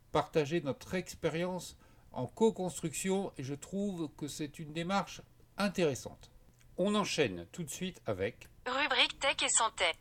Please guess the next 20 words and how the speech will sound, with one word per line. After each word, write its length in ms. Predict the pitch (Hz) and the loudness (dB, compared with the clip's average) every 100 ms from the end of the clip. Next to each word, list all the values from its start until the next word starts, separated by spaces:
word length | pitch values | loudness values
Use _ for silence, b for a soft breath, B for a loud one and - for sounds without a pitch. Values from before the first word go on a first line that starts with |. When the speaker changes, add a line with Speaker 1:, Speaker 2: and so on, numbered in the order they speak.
| - - | -8 4
Speaker 1:
Alors 220 | 139 131 | 6 6
cette 200 | 196 175 | 4 2
semaine, 380 | 180 160 175 170 | 2 4 4 4
on 60 | |
va 120 | 135 | 2
s'intéresser 600 | 131 139 147 135 131 160 | 0 -2 -4 -4 -6 -2
à 80 | 123 | -4
Fitbit, 540 | - 156 104 90 - - b b b b | -4 -10 -12 -14 -16 -20 b b b b
qui 200 | - 196 | -6 -4
donc 260 | 165 127 107 143 | -2 -2 -4 -8
nous 240 | 190 160 | -2 4
annonce 400 | 117 107 156 - | 4 4 -8 -10
que 140 | - | -12
ses 200 | 117 117 | -8 -6
bracelets 760 | 95 101 104 170 175 - 139 113 | -2 -2 6 6 6 0 -6 -6
peuvent 280 | - 101 101 | -6 -10 -4
détecter 680 | 165 175 165 - - 104 - b b b b b b | -4 -4 -10 -12 -10 -10 -12 b b b b b b
la 260 | 127 156 196 | 4 8 8
covid 340 | - 175 143 | 6 2 0
dix-neuf 540 | 113 110 110 160 170 | -8 -8 -4 -4 -6